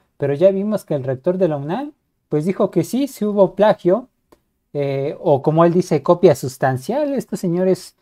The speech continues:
les encanta marear con sus palabras, eh, de la tesis, pero pues, mm, pues, en el video ustedes lo pueden buscar, mensaje del rector de la unam, Enrique Graue, pues él no dice que se interpusieron, no se interpuso ninguna denuncia o algo así.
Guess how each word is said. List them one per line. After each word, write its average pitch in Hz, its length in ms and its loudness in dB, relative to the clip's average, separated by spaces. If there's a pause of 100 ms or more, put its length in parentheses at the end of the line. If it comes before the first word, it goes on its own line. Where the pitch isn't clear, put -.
(200)
les 139 220 -10
encanta 160 460 -6
marear 143 320 -6
con 151 140 -10
sus 123 140 -10
palabras, 151 640 -4 (380)
eh, 143 380 0
de 131 120 0
la 131 180 0
tesis, 202 560 -2 (240)
pero 127 300 0
pues, 135 760 -2 (200)
mm, 143 320 -4 (600)
pues, 147 680 -2 (880)
en 147 120 -4
el 151 80 -4
video 180 280 0
ustedes 180 240 0
lo 175 140 -2
pueden 160 360 -2
buscar, 175 340 -2
mensaje 160 380 -4
del 143 160 -2
rector 143 480 0
de 135 140 -8
la 127 100 -6
unam, 151 260 -8
Enrique 135 360 -6
Graue, 175 380 -4 (420)
pues 139 180 -2
él 247 120 0
no 285 100 0
dice 202 260 -2
que - 120 -6
se - 120 -8
interpusieron, 147 880 -8
no 143 160 -8
se 143 120 -12
interpuso 131 520 -6
ninguna 123 420 -6
denuncia 120 640 -8
o 110 120 -4
algo 113 180 -6
así. 165 400 -8